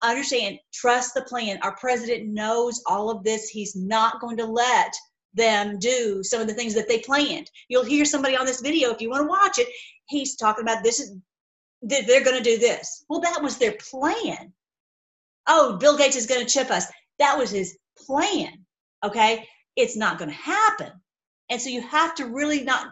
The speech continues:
allow yourself to be sucked into the fear, okay? That's what, kind of one of the things I'm talking about as far as the, the mind control, not to be controlled by them. And, "Oh, this, someone's saying this, it must be true."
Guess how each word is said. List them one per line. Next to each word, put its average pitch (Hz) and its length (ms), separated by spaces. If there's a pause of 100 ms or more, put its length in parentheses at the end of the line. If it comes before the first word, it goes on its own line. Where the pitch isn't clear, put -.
allow 240 320
yourself 247 380
to 202 60
be 208 120
sucked - 420
into 247 380
the 202 180
fear, - 320 (180)
okay? 214 400
That's 214 160
what, 247 200 (140)
kind 254 180
of 208 80
one 208 100
of 196 60
the 185 40
things 202 160
I'm 180 80
talking 180 220
about 175 100
as - 80
far 196 80
as 180 100
the, 170 100 (340)
the 208 80
mind 202 280
control, 175 340
not 185 180
to 208 80
be 196 160
controlled 220 640
by 156 340 (220)
them. 190 180
And, 185 140
"Oh, 240 160
this, 240 200 (160)
someone's 240 300
saying 262 220
this, 226 160
it 226 120 (280)
must 254 180
be 247 120
true." 220 280